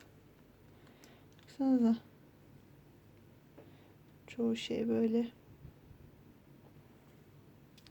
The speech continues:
kırık. Kökü olmayan kırılanları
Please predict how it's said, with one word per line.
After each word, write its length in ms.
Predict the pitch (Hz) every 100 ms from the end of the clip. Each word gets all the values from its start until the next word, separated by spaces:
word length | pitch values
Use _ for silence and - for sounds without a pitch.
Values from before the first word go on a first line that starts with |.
| - -
kırık. 240 | 226 226 - - - - - - - - - - - - - - - - - - - - -
Kökü 340 | 240 233 247
olmayan 600 | 233 247 240 240 240 233
kırılanları 840 | 254 247 240 240 233 240 247 269